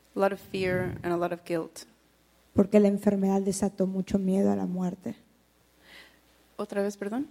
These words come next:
Speaker 2: Porque la enfermedad desató mucho miedo a la muerte.
Speaker 1: Oh, because she became very fu-, fearful of death.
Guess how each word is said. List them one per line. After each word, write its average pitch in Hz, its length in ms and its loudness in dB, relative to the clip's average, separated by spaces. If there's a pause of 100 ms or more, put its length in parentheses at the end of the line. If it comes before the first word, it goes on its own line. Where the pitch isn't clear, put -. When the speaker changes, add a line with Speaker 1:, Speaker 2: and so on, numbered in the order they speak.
(140)
Speaker 2:
Porque 202 260 6
la 208 80 4
enfermedad 202 640 2
desató 208 580 0
mucho 208 380 2
miedo 196 340 0
a 196 60 -2
la 196 100 -4
muerte. 196 600 -2 (100)
Speaker 1:
Oh, 196 120 -4
because 196 380 -6
she 190 380 -6
became 196 500 -4
very 180 240 0
fu-, - 280 -6
fearful 190 480 -2
of 165 160 -8
death. 165 240 -2